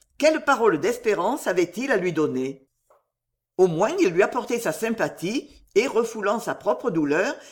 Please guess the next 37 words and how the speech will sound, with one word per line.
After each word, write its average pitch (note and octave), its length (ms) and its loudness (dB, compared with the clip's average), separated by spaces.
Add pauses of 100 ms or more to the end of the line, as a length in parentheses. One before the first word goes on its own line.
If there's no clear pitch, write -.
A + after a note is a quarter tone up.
(120)
il E3+ 120 -2
lui D#3+ 100 0
parlait A#3 400 -2
de A#3+ 100 -4
celui G#3 360 -4
qu'elle E3 180 0
aimait, D3+ 420 -2 (200)
il E3+ 120 -4
faisait C4 300 -6
son G3 180 -4
éloge, F#3 540 0 (260)
et, G#3+ 240 0
ingénieusement, G3 920 -2 (180)
il E3 120 -2
cherchait C#4 420 -4
à A3 40 0
la D#3+ 120 0
convaincre G3 640 0
qu'il F3 180 -4
devait C#3+ 220 0
revenir A3+ 480 0
un G#3 100 -2
jour G3+ 240 -6
ou F3 60 2
l'autre. C3 520 -2 (1120)
Près C4 160 -4
de A3+ 80 4
lui, F3 320 2
elle F3 180 0
pouvait D#3+ 280 -2
pleurer A3 340 0
librement, D#3+ 720 -2 (260)
et B3+ 140 0
par G#3+ 180 -2
de D3+ 100 0
douces F#3 380 -6
paroles, D#3 500 -2